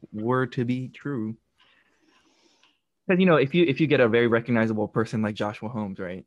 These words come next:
and you supplant him in a community, everyone's gonna welcome him. It's not like no one's gonna be like, "Hey,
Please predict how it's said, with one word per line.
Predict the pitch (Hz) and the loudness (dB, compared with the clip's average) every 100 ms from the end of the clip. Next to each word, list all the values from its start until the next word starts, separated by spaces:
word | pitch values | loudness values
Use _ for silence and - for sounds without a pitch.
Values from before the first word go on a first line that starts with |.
| - | -10
and | 110 | -6
you | 107 | -6
supplant | - - - - - 107 | -8 -20 -16 -12 -6 -4
him | 107 104 | -4 -6
in | |
a | 101 | -6
community, | 107 98 - | -8 -10 -8
everyone's | 165 170 143 113 | -2 0 0 -4
gonna | 127 104 | -4 -4
welcome | 104 110 107 | -4 -4 -6
him. | 98 95 | -8 -12
It's | 101 | -8
not | 123 120 | -6 -6
like | 107 113 | -8 -8
no | 110 | -6
one's | 110 | -6
gonna | 110 104 | -8 -8
be | 104 | -8
like, | 104 104 | -8 -8
"Hey, | 202 202 185 165 139 120 | -6 -4 -4 -4 -6 -12